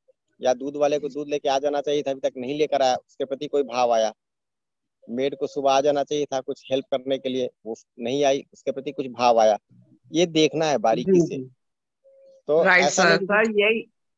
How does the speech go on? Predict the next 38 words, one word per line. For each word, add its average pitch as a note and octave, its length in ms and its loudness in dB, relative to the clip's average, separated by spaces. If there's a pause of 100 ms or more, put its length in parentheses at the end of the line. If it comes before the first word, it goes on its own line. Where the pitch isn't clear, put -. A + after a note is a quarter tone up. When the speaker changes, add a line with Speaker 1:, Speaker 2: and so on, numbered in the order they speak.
Speaker 2:
हाँ, F#3+ 260 6
वो A3 280 2
जो C#4 160 0
भाव G#3+ 360 0
उठते B3 300 -2
हैं D4+ 200 -2 (320)
वो C#4 400 -6
हमें C4 260 -6
उनको B3 440 -10
absorb G3+ 340 -10
करना C#3+ 300 -8
है। C3+ 60 -16 (1040)
Speaker 1:
हाँ, F2 180 -10 (480)
तो C3+ 80 -4
उसमें F3+ 280 -4
थोड़ी F#3 160 0
बारीकी D#3+ 400 0
चाहिए, F#2+ 340 -6 (920)
है A#2 60 -6
ना? F#3 120 -2
बारीकी D3+ 480 -2
होने E3 240 -2
के E3 100 -12
लिए E3+ 80 -6
जरूरी D#3+ 320 -4
है E3+ 160 0
कि - 140 -6
अभी D#3+ 180 -4
हम D#3+ 140 -6
दिन D3 160 -8
में D#3+ 120 -4
थोड़ा C#3 180 0
और D#3 100 4
समय C#3+ 300 -4
लगाएं, C3 320 -2 (640)
ठीक, - 180 -8
और D#3+ 140 0
बहुत G3 180 4